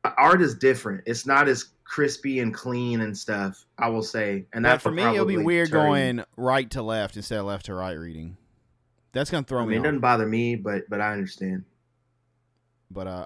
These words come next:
Speaker 2: okay, we've spent a lot of time on Demon Slayer, so I will move along 'cause we haven't even got to what you've been into.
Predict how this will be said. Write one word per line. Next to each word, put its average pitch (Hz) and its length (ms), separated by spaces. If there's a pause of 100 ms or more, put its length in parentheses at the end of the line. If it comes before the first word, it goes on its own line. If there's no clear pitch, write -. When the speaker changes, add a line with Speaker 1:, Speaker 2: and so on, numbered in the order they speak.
Speaker 2:
okay, 147 220
we've 143 140
spent 220 180
a 208 40
lot 170 140
of 143 60
time 135 220
on 117 160
Demon 110 220
Slayer, 110 200
so 104 200
I 107 100
will 110 120
move 110 200
along 160 460
'cause 135 340
we 151 120
haven't 160 160
even 139 100
got 135 160
to - 60
what 127 180
you've 170 80
been 151 80
into. 131 320